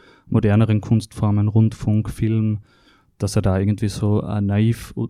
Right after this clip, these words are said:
ähm, utopisch denen gegenüber eingestellt ist. Wobei ich sagen würde,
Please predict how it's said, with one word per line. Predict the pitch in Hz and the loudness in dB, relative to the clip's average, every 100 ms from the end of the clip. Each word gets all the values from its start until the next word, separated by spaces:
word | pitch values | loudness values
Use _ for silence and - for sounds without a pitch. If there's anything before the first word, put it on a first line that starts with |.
| - | -6
ähm, | 107 101 101 - | -4 -2 -4 -4
utopisch | 113 101 104 - 98 - - - - | -4 0 2 2 -4 -6 -16 -20 -6
denen | 107 104 | -2 0
gegenüber | 107 101 - 110 110 107 110 | -2 -2 0 2 2 0 -2
eingestellt | 107 123 139 139 131 | 0 2 2 0 0
ist. | - 135 - - _ _ _ _ _ _ _ - - | -2 -6 -6 -20 _ _ _ _ _ _ _ -6 -2
Wobei | 123 113 | 0 -2
ich | 113 - | -6 -10
sagen | - 107 113 | -8 -4 -2
würde, | 113 113 | 0 -2